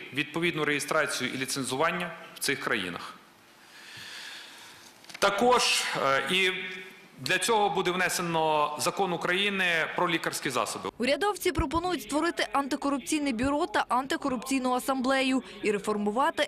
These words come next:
Speaker 2: М В С. Декларацію про доходи держчиновники подаватимуть в електронному вигляді, а моніторингова служба перевірить, чи живуть вони на зароблене. Міліцію реформують у поліцію.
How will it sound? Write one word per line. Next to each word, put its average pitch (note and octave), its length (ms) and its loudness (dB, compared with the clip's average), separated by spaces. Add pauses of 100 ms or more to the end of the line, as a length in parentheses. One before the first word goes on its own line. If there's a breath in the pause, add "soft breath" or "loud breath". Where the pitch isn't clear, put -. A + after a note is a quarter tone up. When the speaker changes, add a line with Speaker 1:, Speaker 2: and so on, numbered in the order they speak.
Speaker 2:
М G#3 180 0
В G3+ 80 0
С. A3 340 0 (240 loud breath)
Декларацію A3 680 2
про D4 180 0
доходи D4+ 480 2
держчиновники C#4 840 0
подаватимуть A#3+ 840 0 (180 loud breath)
в C4+ 100 2
електронному A#3+ 680 2
вигляді, A3+ 640 2 (240 loud breath)
а G3+ 120 2
моніторингова D4 800 0
служба C#4 380 0
перевірить, C4 680 0 (180 loud breath)
чи G#3 140 0
живуть G3 440 0
вони C#4 320 2 (200)
на G3 180 0
зароблене. F#3+ 640 2 (260)
Міліцію B3+ 680 2
реформують A3 680 -2 (120)
у C4+ 100 -2
поліцію. F3+ 680 0